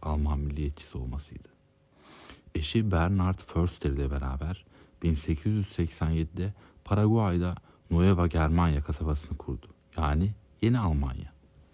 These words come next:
Aryan ırkının üstünlüğünün parlayan bir örneği olacak bir toplum olmasını umuyorlardı. Yeni bir fatherland yani.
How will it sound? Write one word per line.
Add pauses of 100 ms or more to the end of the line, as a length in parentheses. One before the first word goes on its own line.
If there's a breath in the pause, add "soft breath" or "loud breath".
(540 loud breath)
Aryan
ırkının
üstünlüğünün (420 loud breath)
parlayan
bir (260)
örneği
olacak (160)
bir
toplum
olmasını
umuyorlardı. (4000 loud breath)
Yeni
bir
fatherland
yani.